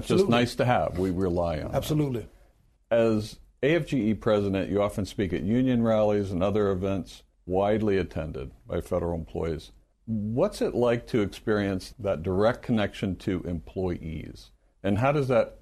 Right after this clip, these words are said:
Speaker 2: influence your leadership style?
Speaker 1: You know, that gets me excited, okay? To be standing in front of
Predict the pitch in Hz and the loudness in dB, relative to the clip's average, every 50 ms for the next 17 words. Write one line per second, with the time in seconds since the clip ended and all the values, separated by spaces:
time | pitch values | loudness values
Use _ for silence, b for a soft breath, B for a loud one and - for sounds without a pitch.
0 | - - 98 98 92 - - 98 92 90 85 78 - - 85 82 85 82 80 78 | -6 -2 -2 -2 -2 -2 -2 0 0 0 0 -2 -4 -4 -4 -2 -2 -2 -4 -4
1 | 73 - - - - - - - - - 101 98 - _ _ _ _ _ _ _ | -6 -8 -12 -16 -16 -16 -14 -12 -12 -12 -12 -14 -20 _ _ _ _ _ _ _
2 | _ _ _ - 165 170 175 165 147 151 156 196 208 175 143 196 185 190 - 170 | _ _ _ -4 0 2 2 2 2 2 2 2 2 2 2 2 2 2 2 -2
3 | 165 143 107 - - - 147 139 113 - - - - - - _ _ - 131 127 | -2 -2 -2 -2 0 2 2 2 2 0 -6 -12 -18 -20 -20 _ _ -12 -10 -2
4 | 117 180 180 175 175 170 160 b b b b b b b 143 147 143 185 160 156 | 4 6 6 6 6 4 0 b b b b b b b -2 0 2 2 2 2
5 | - - 226 233 247 233 214 233 233 220 220 214 202 180 147 - - - _ _ | 2 2 4 6 6 6 6 6 6 6 6 4 4 0 -4 -8 -14 -20 _ _
6 | _ - 180 180 151 - - - 208 208 185 170 - - 151 139 131 135 127 123 | _ -2 0 0 0 -2 -2 2 4 4 6 6 6 6 6 6 6 6 4 2
7 | 120 127 | 0 -4